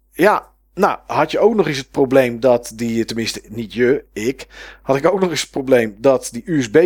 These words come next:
floppy drive, die doet het perfect onder Windows tien.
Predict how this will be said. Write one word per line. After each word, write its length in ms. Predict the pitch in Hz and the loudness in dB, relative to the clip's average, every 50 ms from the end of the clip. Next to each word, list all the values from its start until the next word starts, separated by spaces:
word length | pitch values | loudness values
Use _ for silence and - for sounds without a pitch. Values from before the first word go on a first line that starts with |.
| 180 | 2
floppy 340 | - - 175 147 135 - 135 | 0 0 0 0 0 -2 -4
drive, 380 | 113 127 120 113 98 98 - - | -2 0 0 0 0 -2 -4 -8
die 120 | - 98 | -12 -8
doet 180 | 87 127 143 - | -6 -6 0 2
het 220 | 190 180 175 - - | 4 4 4 2 -4
perfect 460 | - - - - 160 - - - - | -12 -4 0 0 0 0 0 -4 -10
onder 220 | - 165 151 143 | -6 -4 -2 0
Windows 380 | 135 147 156 156 147 139 131 - | 2 2 2 4 4 2 2 2
tien. 320 | - 160 160 165 170 180 | 0 0 0 0 -2 -4